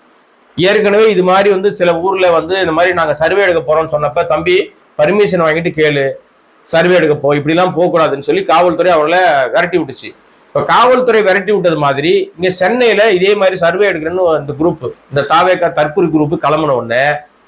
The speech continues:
அங்க திமுகவை சேர்ந்தவர்கள் கேள்வி கேட்டாங்கன்னு தகவல். இதுல அவர்களுக்குள்ள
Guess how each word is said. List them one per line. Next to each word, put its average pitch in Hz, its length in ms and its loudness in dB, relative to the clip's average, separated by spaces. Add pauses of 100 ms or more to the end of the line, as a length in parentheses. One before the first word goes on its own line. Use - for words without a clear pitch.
(340)
அங்க 233 360 0 (540)
திமுகவை 233 500 0
சேர்ந்தவர்கள் 170 800 0
கேள்வி 202 280 0
கேட்டாங்கன்னு 151 520 -2
தகவல். 135 420 -2 (560)
இதுல 190 220 2 (180)
அவர்களுக்குள்ள 180 520 0